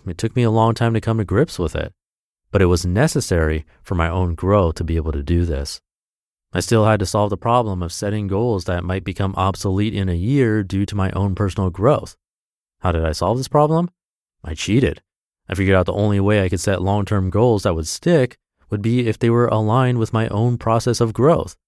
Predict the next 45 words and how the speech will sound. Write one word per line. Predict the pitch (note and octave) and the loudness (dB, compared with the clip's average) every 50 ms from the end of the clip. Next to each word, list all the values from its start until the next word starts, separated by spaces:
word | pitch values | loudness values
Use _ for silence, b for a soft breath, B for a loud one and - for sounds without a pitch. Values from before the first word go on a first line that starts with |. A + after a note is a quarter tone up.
| _ _ _ _ _ _ _ _ _ | _ _ _ _ _ _ _ _ _
The | - G#2 | -8 -4
pursuit | - A#2+ A2+ - D3+ C#3+ | -2 -2 0 2 2 0
of | C#3+ | 2
personal | - C#3+ C3+ B2 C3 A#2+ G#2 | 2 2 2 2 2 2 2
growth | F#2+ G#2 A#2+ B2+ C3 B2 - | 2 2 4 4 4 2 0
has | A2 F2+ G2 | -2 -2 0
long | G2+ G#2 A2 A2+ A2 | 0 0 0 0 0
been | A2+ A2 G2+ | 0 0 0
a | |
stable | F2+ - - A#2 A#2 A2+ G#2+ G2 | -2 -2 0 0 0 2 0 -2
constant | - - F#2+ G2+ C#3 E3 - - G2+ E2 | -2 0 2 2 2 2 0 -2 -4 -4
for | - - | -4 -4
me, | D#2 D2+ D2+ D2 C#2+ D#2+ | -4 -2 -4 -4 -4 -4
even | D#2 D#2 E2+ F2 | -4 -2 -2 0
though | F2 F2 E2+ E2 | 2 2 2 2
it's | D#2 - - | 0 -2 -8
paradoxically | - - G2 E2 D#2 E2 F2 F#2 F2 - F#2 - F2 D#2 E2 | -4 -2 0 0 2 2 2 0 0 -2 -4 -4 -4 -2 -2
in | E2+ E2 D#2 | -2 -4 -4
flux | D2 - - A#2+ A2+ F2+ D#2+ - - | -4 -2 0 2 2 2 0 -2 -6
at | D#2 | -6
the | - D#2+ | -6 -6
same | - - G2+ F2+ E2 D#2+ | -4 -2 -2 -2 -2 -2
time. | - - A2 A2+ F2 D#2 D#2 - _ _ _ _ _ _ _ _ _ _ _ _ _ | -2 -2 0 0 -2 -4 -6 -12 _ _ _ _ _ _ _ _ _ _ _ _ _
So | - B2+ | 0 0
instead | A#2+ A2+ - D3 | 0 2 2 2
of | D3 C#3 | 2 2
trying | - - D3 C3+ | 2 0 0 0
to | A#2+ | 0
set | - - C#3 A#2+ G#2 - | 0 0 0 0 0 -2
fixed | - - B2 - - - | -2 -2 -2 -2 -4 -2
goals | - A#2+ C3 C#3+ C#3+ B2+ G#2+ F#2+ | 0 2 4 4 4 2 2 2
as | G2+ F2 | 2 2
I | F2+ F#2 | 2 2
did | F2 G#2+ A2 | 2 2 2
with | G2+ F#2+ - | 0 0 -2
my | G2 F#2 E2+ | -2 -4 -2
games | E2 - C#3 F3 F#3+ F3 - - | 0 0 2 2 2 0 -2 0
business, | - F2 D#2+ - F#2 F2+ F2 F2 - - _ _ _ _ _ _ - | -2 -2 0 0 0 0 0 -2 -4 -8 _ _ _ _ _ _ -10
I | - | -6
began | G2 A#2+ B2 D3 D#3 D3 | -2 0 2 2 2 2
setting | - D#3+ D3+ C#3+ A2+ F#2+ | 2 2 2 2 0 -2
broader, | E2+ - G2 G2 G#2 A#2+ C3 C3+ B2+ A#2 F#2 E2+ | -4 -2 0 2 2 4 4 4 2 0 0 0
more | E2+ F2+ F#2+ G#2 | 0 -2 -2 -2
dynamic | F#2+ G2 G2 G2 F#2+ F#2 G2 A2+ C#3 D3 D3 G#2 - | -2 -2 -2 -2 -2 -2 0 0 0 0 0 -2 -2
goals | - E2 D#2 D2 D#2 D#2 - - | -2 -2 -2 -2 -4 -6 -8 -12